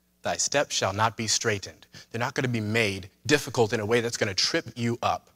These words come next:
Your steps will not be straitened. "And when thou runnest, thou shalt not stumble."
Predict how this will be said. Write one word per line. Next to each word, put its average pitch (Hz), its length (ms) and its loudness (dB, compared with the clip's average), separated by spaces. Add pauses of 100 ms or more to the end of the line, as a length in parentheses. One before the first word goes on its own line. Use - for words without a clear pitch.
(240)
Your 113 140 -4
steps - 580 4
will 156 200 4
not 143 300 2
be 123 100 -2
straitened. 98 680 -2 (560)
"And 98 160 -8
when 151 260 2
thou 107 220 6
runnest, 160 760 -2 (1120)
thou 113 140 -4
shalt - 320 -2
not 104 280 -4
stumble." 85 420 -8